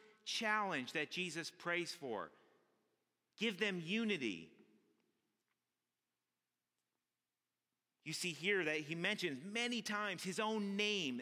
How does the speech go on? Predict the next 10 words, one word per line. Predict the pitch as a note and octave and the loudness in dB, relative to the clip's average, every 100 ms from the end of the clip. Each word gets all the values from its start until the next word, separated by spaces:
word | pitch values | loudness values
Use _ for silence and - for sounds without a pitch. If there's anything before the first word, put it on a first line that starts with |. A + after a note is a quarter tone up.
| D#3+ | -4
the | F3 | -2
authority | F3 - G#3+ G#3 G3 F3+ | -2 0 2 2 2 2
of | E3 D3+ | 0 0
his | E3+ F3 | 0 -2
name. | D#3 E3 F3+ E3+ A#2 F#2+ - - _ _ _ _ _ _ _ _ _ - | -4 -2 0 0 -4 -6 -18 -20 _ _ _ _ _ _ _ _ _ -2
"In | A3 A3 G#3+ F#3 - E3+ | 0 0 -2 -4 -12 -6
my | F3 F3 E3 E3 D#3 - | -2 0 0 0 -2 -8
name," | D3+ E3 D#3+ C3 G#2+ G2 - _ _ | -6 -2 -2 -2 -4 -8 -18 _ _
he | - C3+ | -8 -6
says. | - C#3 G#2 F#2 - | -2 -2 -2 -6 -12